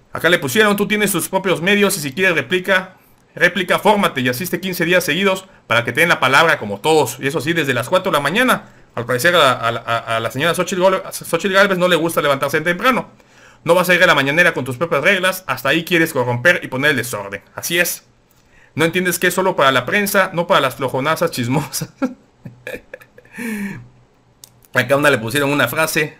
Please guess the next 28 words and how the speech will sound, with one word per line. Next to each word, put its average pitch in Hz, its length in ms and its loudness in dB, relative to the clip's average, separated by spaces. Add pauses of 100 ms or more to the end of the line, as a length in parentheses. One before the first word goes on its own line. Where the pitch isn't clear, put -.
"No 151 180 -4
pelees 151 280 0
con 120 160 -4
un 156 140 -4
cerdo, 135 500 0
es 127 120 -10
una, 151 160 -6
en 127 140 0
una 156 160 0
posilga. 120 580 -2 (300)
Los 113 120 -2
dos 147 160 0
os 151 80 -4
llenaréis 135 400 2
de 127 120 0
chat 147 380 0 (160)
y 113 240 -6
por 110 200 -8
el 110 120 -4
cerdo 135 260 2
la 117 100 0
disfrutará". 104 760 -4 (500)
Así, 131 300 -2
el 120 80 -2
presidente 127 360 -2
no 135 120 -2
se 151 80 2
rebaja. 113 640 -2